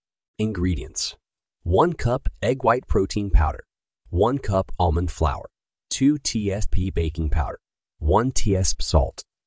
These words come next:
four eggs, one four cup olive oil,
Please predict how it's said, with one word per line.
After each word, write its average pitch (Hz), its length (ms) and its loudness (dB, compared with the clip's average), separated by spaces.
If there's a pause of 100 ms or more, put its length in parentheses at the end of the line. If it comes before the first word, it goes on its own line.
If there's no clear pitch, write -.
(180)
four 85 520 2 (180)
eggs, - 380 -2 (440)
one 101 340 4
four 127 280 -2
cup - 300 0
olive 82 340 0
oil, 71 300 -6